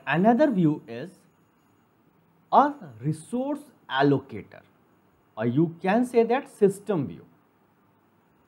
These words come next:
A computer system consists of many resources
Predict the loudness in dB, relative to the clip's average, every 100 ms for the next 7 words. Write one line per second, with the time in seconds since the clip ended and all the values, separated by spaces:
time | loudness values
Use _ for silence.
0 | _ -20 -10 -6 -4 -4 -6 -4 -6 -6
1 | -10 -12 -6 -6 -6 -4 -4 -4 -20 _
2 | -2 -2 -2 -10 -4 0 2 2 0 -6
3 | -18 -20 -20